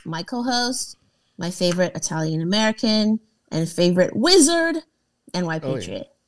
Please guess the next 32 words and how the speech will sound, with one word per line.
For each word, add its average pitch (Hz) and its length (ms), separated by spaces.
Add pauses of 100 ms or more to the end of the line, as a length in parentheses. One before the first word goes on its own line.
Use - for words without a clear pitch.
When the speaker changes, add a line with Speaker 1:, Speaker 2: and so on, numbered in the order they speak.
(140)
Speaker 2:
Hey, 110 140
Speaker 1:
Say 120 80
Speaker 2:
what's 175 80
Speaker 1:
what's - 180
up. 117 60
Speaker 2:
going 107 120
on? 147 260 (120)
Thank 117 240
you 131 60
very - 180
Speaker 1:
<laughs> - 20
Speaker 2:
much. - 580
Glad 123 200
to 131 80
be - 60
here 151 260
again. 165 360 (560)
Speaker 1:
Yeah, 208 640
and 262 300
I 311 80
have 330 160
a 370 40
really, 311 400 (100)
a 233 40
special 226 360
guest. 196 400
I'm 190 160
excited 214 480
to 233 80
talk 202 300
to 208 100
her. 196 400